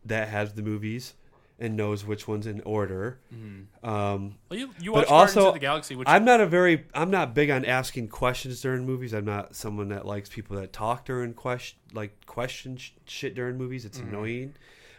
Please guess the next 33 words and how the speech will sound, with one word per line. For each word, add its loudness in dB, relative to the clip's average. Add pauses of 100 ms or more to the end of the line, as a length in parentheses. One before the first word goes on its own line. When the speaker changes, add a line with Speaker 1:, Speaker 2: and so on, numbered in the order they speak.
(280)
Speaker 1:
But -8
that 4
one, 0 (180)
oh, 2
I 0
will 0 (880)
question -2
the -2
shit -2
Speaker 2:
But 2
Speaker 1:
out 0
of -4
Speaker 2:
you -2
Speaker 1:
stuff. 2
Speaker 2:
saw, -14
you -4
saw 2
Guardians -2
of -8
the -10
Galaxy, -2
which -10
kinda, -4
I -8
think, -10
introduced -10
Thanos, -8
which -14
is -12
the -10
big -12
bad -10
guy. -18